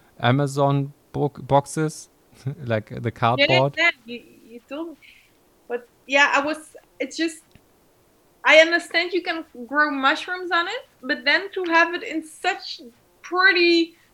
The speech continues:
Speaker 2: composed way, you know, it's looking so perfect. I didn't know mushrooms are pretty and perfect. <laughs>
Speaker 1: It's, it's
Speaker 2: For me, it's, like, messy, you know, messy and dirty, and they don't grow where you want them to grow.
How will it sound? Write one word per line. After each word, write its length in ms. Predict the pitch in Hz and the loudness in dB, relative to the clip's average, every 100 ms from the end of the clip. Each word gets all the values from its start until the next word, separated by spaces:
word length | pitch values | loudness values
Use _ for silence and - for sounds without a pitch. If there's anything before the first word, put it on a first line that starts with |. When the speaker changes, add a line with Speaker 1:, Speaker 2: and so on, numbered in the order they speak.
| _ | _
Speaker 2:
composed 840 | 339 330 320 339 359 392 349 - - _ _ _ - | -2 -2 2 4 4 2 -4 -12 -20 _ _ _ -10
way, 460 | 262 294 330 320 269 254 233 | 2 6 6 6 2 0 -6
you 220 | - 262 269 | -12 -6 -2
know, 320 | 269 294 330 | 0 0 -2
it's 160 | 294 285 | -4 -4
looking 320 | 339 349 349 | -6 -6 -4
so 200 | 359 339 | -2 -2
perfect. 840 | 330 330 370 403 254 220 208 - - _ _ _ _ - | 0 2 2 0 0 0 0 -4 -20 _ _ _ _ -4
I 80 | 294 | -2
didn't 280 | 339 381 | -2 -2
know 340 | 349 330 330 247 | 0 2 0 -6
mushrooms 760 | 240 294 311 359 339 294 277 - _ - | -2 -2 -2 -4 -4 -6 -12 -20 _ -2
are 200 | 277 277 | -2 -2
pretty 260 | 320 311 294 | -4 -2 -4
and 140 | 285 - | -6 -4
perfect. 640 | 294 311 311 220 196 - - | -4 -4 -4 -8 -8 -10 -8
<laughs> 0 | 311 - 226 _ - - | -8 -8 -18 _ -20 -2
Speaker 1:
It's, 340 | 143 143 - - | -2 -2 -8 -10
it's 400 | 135 120 - - _ _ _ _ | -8 -8 -14 -20 _ _ _ _
Speaker 2:
For 140 | 339 | -4
me, 160 | 339 370 | 0 0
it's, 120 | 311 | 0
like, 320 | 277 262 254 | 0 0 0
messy, 800 | 220 226 277 - - 233 202 196 196 | -2 0 0 -2 -12 -12 -12 -16 -8
you 100 | 220 | -2
know, 200 | 233 247 | 0 0
messy 500 | 240 240 240 269 247 | -2 -4 -4 -6 -4
and 160 | 226 196 | -4 -2
dirty, 600 | 208 233 247 240 240 214 | 2 2 2 -2 -2 -2
and 120 | 226 | 0
they 100 | 226 | 0
don't 300 | 220 247 226 | 0 -2 0
grow 220 | 233 240 | 4 4
where 100 | 240 | 4
you 160 | 233 214 | 2 2
want 220 | 214 240 | -2 -2
them 160 | 247 240 | -2 -6
to 120 | 262 | -8
grow. 640 | 208 220 220 220 220 233 | -2 4 6 6 2 0